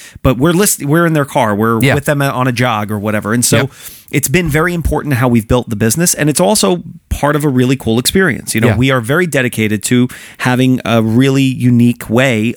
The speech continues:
Speaker 1: of building a relationship through this podcast, and so we wanted that to be sort of the bridge point
Speaker 2: Yeah, and we
Speaker 1: between
Speaker 2: wanted to
Speaker 1: the
Speaker 2: make
Speaker 1: two.
Speaker 2: it, we wanted to make it easier, um, for us to be able to do so. We, we, as you all know, if you've been listening, Mike and I tend to batch these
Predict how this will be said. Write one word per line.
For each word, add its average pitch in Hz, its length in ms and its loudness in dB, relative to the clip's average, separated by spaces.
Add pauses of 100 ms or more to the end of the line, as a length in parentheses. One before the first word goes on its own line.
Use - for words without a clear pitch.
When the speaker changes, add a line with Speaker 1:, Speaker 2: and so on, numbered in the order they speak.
Speaker 1:
of 104 240 -2
building 120 300 0
a - 20 -2
relationship 117 640 -2
through 123 260 0
this 110 160 0
podcast, 123 540 -2
and 110 80 -2
so 123 100 2
we 123 300 2
wanted 131 380 0
that 117 200 -6
to 123 60 -4
be 117 180 2
sort 113 220 0
of 104 60 -2
the 95 40 -6
bridge 110 260 -4
point 92 220 -12 (140)
Speaker 2:
Yeah, 131 140 2
and 113 80 -2
we 131 80 4
Speaker 1:
between 151 60 0 (100)
Speaker 2:
wanted 190 40 0
to 170 80 -2
Speaker 1:
the 165 140 -2
Speaker 2:
make 147 80 -2
Speaker 1:
two. 131 60 -8
Speaker 2:
it, - 100 -20
we 135 80 -2
wanted 175 260 0
to 147 80 -2
make 143 180 0
it 127 180 -2 (360)
easier, 120 600 0 (320)
um, 101 320 2
for 120 300 2
us 110 140 0
to 117 60 -4
be 113 120 2
able 107 160 0
to 92 40 -10
do 123 140 2
so. 92 180 0
We, 123 300 0
we, 127 340 0
as 131 300 0
you 160 300 -2
all 127 180 2
know, 123 240 2
if 120 140 -2
you've 117 100 0
been 113 180 0
listening, 123 400 0 (320)
Mike 135 240 0
and 151 80 2
I 127 100 0
tend 127 220 0
to 110 60 2
batch 123 340 0
these 104 360 -2